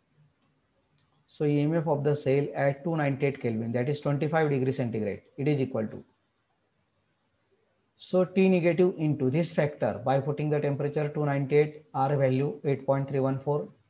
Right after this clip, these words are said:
Faraday, ninety-six thousand five hundred coulombs. Okay,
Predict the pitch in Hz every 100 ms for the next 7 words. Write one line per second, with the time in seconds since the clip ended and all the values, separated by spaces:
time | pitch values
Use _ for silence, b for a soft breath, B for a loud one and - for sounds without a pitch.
0 | _ 151 135 131 139 147 156 131 135 139
1 | 143 - 135 135 135 131 127 123 131 -
2 | - _ - 170 113 120 - - _ _
3 | _ _ _ _ _ _ 147 190 135